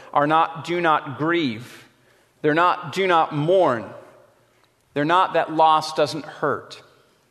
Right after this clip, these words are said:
They're that you can mourn with hope.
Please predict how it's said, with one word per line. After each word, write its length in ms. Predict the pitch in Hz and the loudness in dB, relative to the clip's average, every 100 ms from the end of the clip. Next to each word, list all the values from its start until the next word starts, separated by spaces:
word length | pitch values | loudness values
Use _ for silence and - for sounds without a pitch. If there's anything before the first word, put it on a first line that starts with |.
| _ _ _ _ _ _ _ _ _ _ - | _ _ _ _ _ _ _ _ _ _ -4
They're 160 | 143 | -2
that 220 | 147 151 | 0 -2
you 120 | 160 160 | -4 -8
can 200 | 156 135 | -4 -2
mourn 520 | 127 143 151 147 131 | 0 2 2 0 0
with 240 | 139 120 | 0 -2
hope. 500 | - - 120 - - | -12 -10 -10 -10 -20